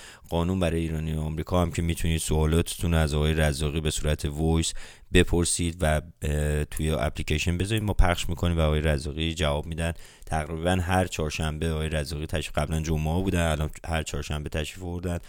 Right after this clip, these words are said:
و وقت گذاشتن. آقای رزاقی،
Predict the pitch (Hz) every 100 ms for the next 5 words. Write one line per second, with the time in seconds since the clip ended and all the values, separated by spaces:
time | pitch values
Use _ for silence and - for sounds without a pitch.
0 | - - - 80 71 76 73 78 - -
1 | 73 69 - - - - - 98 120 107
2 | 110 107 95